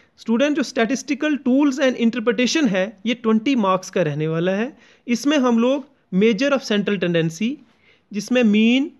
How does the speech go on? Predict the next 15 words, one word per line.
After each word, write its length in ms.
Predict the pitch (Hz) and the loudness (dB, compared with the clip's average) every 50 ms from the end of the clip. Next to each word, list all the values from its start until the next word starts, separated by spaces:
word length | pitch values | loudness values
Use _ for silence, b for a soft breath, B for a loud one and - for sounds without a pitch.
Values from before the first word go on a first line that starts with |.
| _ - | _ -4
मीडियन 420 | 190 196 214 220 185 233 247 262 254 - | 0 0 2 2 2 2 0 0 -2 -2
और 160 | 196 196 185 | -2 -2 -2
मोड 260 | 156 151 165 190 214 214 | 0 2 2 2 2 2
को 100 | - 269 | 0 -2
डिस्कस 380 | 214 254 - - - 269 - | -2 -2 -2 -2 -4 -4 -2
करेंगे। 500 | - - 254 247 254 247 247 262 339 370 b b b b b b - | 0 0 2 2 2 0 0 -2 -4 -6 b b b b b b -2
फिर 140 | 269 277 | 0 2
measure 360 | 262 220 220 240 226 240 285 277 | 4 4 4 4 2 2 0 0
of 100 | 247 196 | 0 0
dispersion, 580 | 180 202 - - - 214 214 214 - 277 302 320 - _ _ _ _ _ | -2 -2 -2 -2 0 0 0 0 -2 -4 -6 -6 -10 _ _ _ _ _
जिसमें 300 | 165 196 196 - 240 247 | -10 -10 -6 -2 0 0
हम 160 | 226 220 214 208 | 2 2 2 2
लोग 340 | 214 233 254 285 277 - b b b b b b b b - | 2 2 2 2 -2 -6 b b b b b b b b -6
एब्सोल्यूट 480 | 214 214 - - - 220 240 262 269 | -6 -6 -4 0 2 2 2 2 2
डिस्पर्शन, 600 | 214 254 - - - 254 247 247 - - 277 294 | 0 -2 -2 0 2 2 2 2 -2 -4 -6 -6